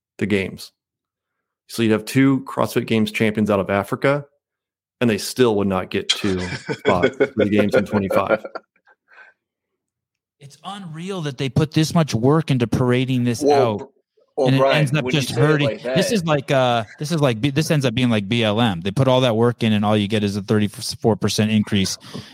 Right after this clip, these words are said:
Speaker 2: in black homicide. It's fucking nuts.
Speaker 3: If you had Jason
Speaker 2: Nuts.
Speaker 3: Smith one year and Keelan win the next year, you're also assuming that one of them would not make the games in the following year, which would be impossible if you really think about it. The games champion not competing in the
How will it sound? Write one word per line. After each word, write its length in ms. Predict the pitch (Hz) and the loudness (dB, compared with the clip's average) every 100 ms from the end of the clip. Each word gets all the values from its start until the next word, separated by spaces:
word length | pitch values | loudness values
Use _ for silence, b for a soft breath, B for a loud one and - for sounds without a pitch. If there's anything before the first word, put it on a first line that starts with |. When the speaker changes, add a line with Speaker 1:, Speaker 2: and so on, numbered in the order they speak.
| - | -2
Speaker 2:
in 80 | 95 | 2
black 240 | 104 95 | 2 2
homicide. 520 | 110 101 98 92 82 | 2 2 2 -2 -4
It's 140 | - - | -4 -2
fucking 420 | - 175 196 160 | 0 0 -2 -4
nuts. 480 | 143 117 - - - _ _ _ _ | -4 -6 -10 -16 -16 _ _ _ _
Speaker 3:
If 160 | - 127 | -8 -4
you 80 | 135 | 0
had 180 | 160 151 | 0 2
Jason 280 | 151 107 | 0 0
Speaker 2:
Nuts. 120 | 120 - | -6 0
Speaker 3:
Smith 280 | 135 131 | 0 2
one 200 | 120 123 | 0 0
year 180 | 120 110 | 0 0
and 120 | 104 104 | -2 -2
Keelan 380 | 135 127 117 | -2 0 0
win 160 | 113 104 | -2 -4
the 80 | 92 | -6
next 340 | 90 92 - | -6 -6 -2
year, 160 | 131 127 | 2 2
you're 180 | 110 110 | 4 2
also 280 | 113 120 | 2 0
assuming 420 | 110 - 117 113 110 | -4 -4 -4 -2 -2
that 200 | 104 95 | -2 0
one 200 | 104 110 | 0 0
of 220 | 107 98 | -2 -2
them 220 | 101 104 | -2 0
would 220 | 101 92 | -2 -4
not 300 | 92 95 90 | -2 0 0
make 260 | 98 98 - | -2 -4 -4
the 100 | 98 | -10
games 400 | 87 95 95 95 | -4 -2 -2 -6
in 100 | 92 | -8
the 80 | 87 | -4
following 500 | 92 90 90 87 85 | 2 2 2 0 -6
year, 340 | 92 90 78 - | -4 -4 -4 -8
which 240 | - 101 - | -4 -2 -2
would 140 | 98 | -2
be 120 | 98 | -2
impossible 800 | 90 - 95 95 - 82 78 82 _ _ | -2 0 0 0 -2 -6 -8 -10 _ _
if 140 | 104 | -4
you 140 | 98 90 | -2 0
really 240 | 98 92 | 2 2
think 200 | - 92 | 0 -2
about 300 | 95 104 107 | 2 2 2
it. 80 | 110 | 0
The 80 | 95 | -2
games 320 | 95 95 92 | -4 -4 -4
champion 460 | - 95 92 101 90 | -4 -2 0 -2 0
not 240 | 90 85 | -4 -4
competing 420 | 98 - 95 98 | -10 -10 -8 -6
in 120 | 92 | -8
the 140 | 85 | -10